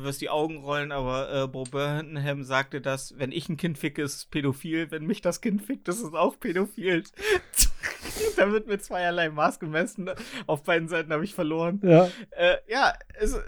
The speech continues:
Speaker 1: es ist einfach
Speaker 2: Alter,
Speaker 1: so.
Speaker 2: stimmt wirklich,
Speaker 1: Äh,
Speaker 2: oder?
Speaker 1: ja.
Speaker 2: Alter, wenn,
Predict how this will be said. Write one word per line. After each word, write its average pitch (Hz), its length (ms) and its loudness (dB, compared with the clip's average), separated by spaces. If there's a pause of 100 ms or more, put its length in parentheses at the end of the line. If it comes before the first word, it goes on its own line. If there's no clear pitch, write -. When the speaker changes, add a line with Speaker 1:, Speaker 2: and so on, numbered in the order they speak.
(120)
Speaker 1:
es 226 120 -6
ist 262 100 -6
einfach 165 360 0
Speaker 2:
Alter, 147 260 10
Speaker 1:
so. - 60 2
Speaker 2:
stimmt - 420 6
wirklich, 120 380 8
Speaker 1:
Äh, 123 40 4
Speaker 2:
oder? 175 300 4 (680)
Speaker 1:
ja. 226 200 10 (340)
Speaker 2:
Alter, 151 380 10 (320)
wenn, 165 220 10